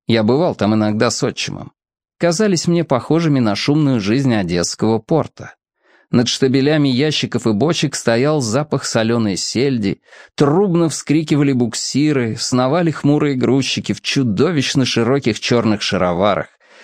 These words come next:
мелькали белые фуражки капитанов.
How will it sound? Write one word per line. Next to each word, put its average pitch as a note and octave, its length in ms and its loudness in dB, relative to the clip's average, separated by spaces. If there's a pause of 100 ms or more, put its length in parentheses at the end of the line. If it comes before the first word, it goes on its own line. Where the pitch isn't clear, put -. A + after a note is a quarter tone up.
(120)
мелькали C3+ 580 2
белые A2+ 440 2
фуражки F#2+ 540 -4
капитанов. - 840 -6